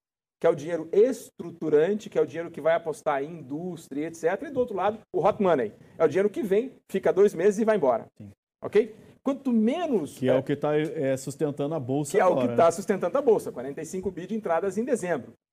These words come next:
Speaker 1: né? Mas quanto menos todas essas variáveis que falamos de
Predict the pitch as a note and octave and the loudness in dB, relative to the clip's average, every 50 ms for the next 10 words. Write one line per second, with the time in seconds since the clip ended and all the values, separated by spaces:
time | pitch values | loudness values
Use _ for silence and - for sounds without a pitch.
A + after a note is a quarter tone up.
0 | _ - C3+ D#3 G#3 G3 - - _ - D#3 F3 G3 F#3+ - - - - A#3+ C4 | _ -8 -4 -4 -4 -4 -6 -12 _ -4 -4 -2 -2 -4 -6 -10 -10 -4 -2 -2
1 | C4+ C4 C4 C4 A#3+ A3+ A3+ A3+ B3+ D#4 F4+ F4 D#4 C4 G3+ D#3+ C3+ - - - | -2 -2 -2 -2 0 0 0 0 -2 -2 -2 -2 0 0 0 -2 -2 -6 -12 -20
2 | _ _ _ _ _ - - B3+ D4+ D#4+ D4 B3 G3 F3 G#3 G3+ - G#3 E3+ C3 | _ _ _ _ _ 2 4 4 4 6 4 2 2 2 0 0 0 -4 -4 -2
3 | F3+ F3 D#3 D#3 E3 F3 F3 E3+ D#3+ D3+ - - - - E3+ E3 D#3+ D#3 D3 C3+ | -4 -4 -2 0 0 0 0 -2 -4 -8 -10 -10 -4 -2 -2 0 0 -2 -4 -6
4 | C3 B2 - C3+ B2 - | -6 -8 -6 -8 -8 -8